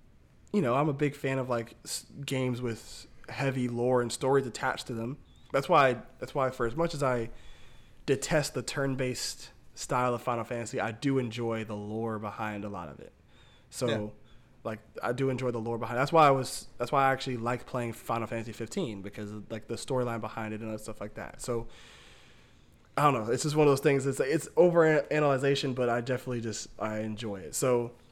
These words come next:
Speaker 1: real quick, so I know to move on to our, some other stuff like that. I wanted, I know you wanted to talk about JoJo's. I know we, we said we were gonna talk about it at the beginning of the episode. So, what do you think of JoJo's?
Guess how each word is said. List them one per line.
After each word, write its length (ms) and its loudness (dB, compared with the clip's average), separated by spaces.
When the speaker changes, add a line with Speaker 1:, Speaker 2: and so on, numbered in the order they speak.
Speaker 1:
real 140 6
quick, 380 2
so 180 -2
I 120 -2
know 120 -2
to 100 -10
move 320 2
on 180 6
to 240 2
our, 400 2
some 160 -4
other 140 2
stuff 240 -4
like 140 -6
that. 240 -4
I 60 0
wanted, 380 4
I 60 -6
know 80 0
you 120 2
wanted 220 2
to 40 -10
talk 100 -2
about 180 -2
JoJo's. 420 -4
I 40 -6
know 80 -2
we, 200 -2
we 300 2
said 180 2
we 60 4
were 60 6
gonna 160 4
talk 240 2
about 240 2
it 220 -2
at 80 -8
the 40 -14
beginning 260 0
of 40 2
the 60 4
episode. 480 -4
So, 480 0
what 260 6
do 60 6
you 160 6
think 260 2
of 140 2
JoJo's? 960 2